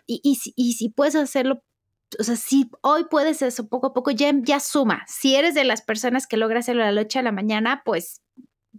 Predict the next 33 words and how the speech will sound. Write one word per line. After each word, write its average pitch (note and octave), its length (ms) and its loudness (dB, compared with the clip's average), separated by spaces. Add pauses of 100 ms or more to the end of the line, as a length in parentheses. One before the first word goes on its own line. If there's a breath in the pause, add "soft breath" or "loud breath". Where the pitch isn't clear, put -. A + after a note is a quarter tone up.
(120)
mejor, A#3 580 0 (380 loud breath)
<laughs> C#4+ 120 -2
pero, C#4 280 4 (600 loud breath)
eh, B3 280 2
es C4 200 0
importante C#4 500 0
que C4 200 -2
no C4 200 4
te C#4 120 -2
quedes C4+ 180 0
con A#3+ 100 -2
los G#3+ 100 -2
brazos A3+ 200 0
cruzados G#3+ 340 -2
después G#3+ 300 -6
de A3+ 60 -2
escuchar G3+ 400 -6
esta G#3 220 -4
conversación. G#3 680 0 (340 loud breath)
Y E4 60 4
hay F#4 80 6
otro G#4 240 0
punto D4 260 4
importante A#3 720 0
con A3 240 2
el G3+ 140 2
veganismo A3 760 2
o, G3+ 200 2
o G3+ 300 2
lo, G3+ 300 2
los G3+ 200 -2
productos A3+ 360 2
veganos, A3 640 2